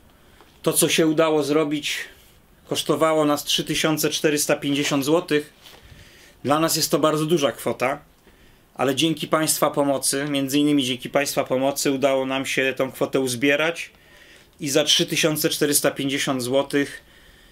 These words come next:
tak jak widać, studio będzie obłożone tymi matami, będzie położona nowa wykładzina, będzie wisiał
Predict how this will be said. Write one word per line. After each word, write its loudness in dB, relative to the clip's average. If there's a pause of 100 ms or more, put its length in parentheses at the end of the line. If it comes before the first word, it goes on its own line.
(680)
tak 0
jak -2
widać, -2
studio 0
będzie 0
obłożone 0
tymi -4
matami, -2 (600)
będzie 0 (140)
położona 0
nowa 0
wykładzina, -2 (1160)
będzie 2
wisiał 2